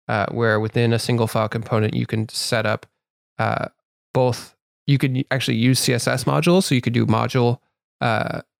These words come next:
a module type of a style thing that's within the single file component that c-, gets compiled to a C S S module. But you can also do just scoped, uh, components, which isn't quite as rigorous. Uh, it, uh, uses kind of a data attribute on the component to scope your scales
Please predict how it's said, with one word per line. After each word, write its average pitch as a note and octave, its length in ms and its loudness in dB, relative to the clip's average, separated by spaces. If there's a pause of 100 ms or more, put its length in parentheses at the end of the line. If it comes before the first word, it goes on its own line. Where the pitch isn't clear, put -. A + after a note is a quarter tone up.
(500)
a A2 140 -4
module A#2+ 560 0
type - 360 -4
of A#2+ 140 0
a A#2 60 2
style A#2 340 -2
thing C#3 200 2
that's B2+ 200 -2
within A#2+ 220 2
the A#2+ 60 4
single B2 280 -2
file A2+ 200 -2
component A2+ 480 -2
that - 120 -18
c-, - 80 -16 (180)
gets A#2 180 -2
compiled A#2 400 -2
to G#2 60 -6
a G#2 60 -6
C - 140 -4
S A2 120 -6
S A2+ 140 -6
module. A2+ 500 -4
But C3 120 -2
you B2 80 0
can B2+ 120 0
also C#3 220 0
do A#2+ 280 0
just A2 260 -8
scoped, - 580 -2 (500)
uh, A2+ 320 -2
components, A#2+ 520 -2
which - 420 -8
isn't B2 240 -2
quite A#2 320 -2
as C3+ 160 -2
rigorous. D3+ 640 -2
Uh, A2 400 -2 (240)
it, B2 240 -2 (1000)
uh, A2 280 -2
uses A#2+ 640 0
kind A#2 180 -4
of A2+ 40 -2
a G#2+ 60 0
data A2+ 240 0
attribute B2+ 500 0
on A#2+ 220 0
the A#2+ 140 2
component B2 500 0
to - 100 -2
scope - 320 -2
your A#2 80 0
scales A#2 360 -4